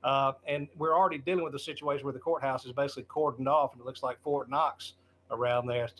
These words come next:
And that's something that they've not been accustomed to either. So from the jail to the courthouse and all of that, uh, the, the, the coordination between the Secret Service and local law enforcement is gonna be important. But, um, I, I, these kinds of threats are different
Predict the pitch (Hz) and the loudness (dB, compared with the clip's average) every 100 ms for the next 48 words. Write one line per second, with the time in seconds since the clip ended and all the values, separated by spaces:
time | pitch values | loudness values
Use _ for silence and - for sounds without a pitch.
0 | 123 120 131 135 - 139 143 123 127 123 | -10 -6 -4 -4 0 0 0 -4 -2 -2
1 | 117 131 117 120 - 135 - 120 - 123 | 0 -2 -2 -6 -4 -2 -2 -6 -8 -2
2 | 127 147 - - 131 123 - - - _ | 2 0 0 2 2 2 -2 -20 -20 _
3 | 131 123 107 139 160 175 170 131 120 170 | 0 2 2 6 8 6 4 0 -2 2
4 | 170 143 147 147 135 131 151 175 135 117 | 4 4 4 2 0 0 2 2 0 -2
5 | 117 127 135 120 120 - _ 131 131 120 | -4 -4 -6 -8 -8 -10 _ -20 -20 -20
6 | 117 - 120 117 - 147 147 139 139 147 | -20 -20 -20 -20 -8 -2 0 0 -2 -2
7 | 135 131 - 135 120 135 127 123 123 120 | -4 -4 -4 -6 -4 0 2 0 -4 -8
8 | 113 127 147 127 117 110 127 120 117 120 | -2 0 0 -2 -2 0 -2 -2 -6 -4
9 | 123 123 120 175 190 107 - 127 - - | -2 -2 0 4 4 2 0 0 0 -12
10 | - - 131 131 127 - - 120 - 143 | -20 -6 2 4 2 -2 -6 -6 -8 -12
11 | - 127 156 202 196 - - 170 170 135 | -10 -2 2 2 2 -2 2 2 2 0
12 | - 147 151 147 - 120 113 143 196 - | -6 0 4 4 2 -6 -2 2 2 2
13 | 117 - | -4 -6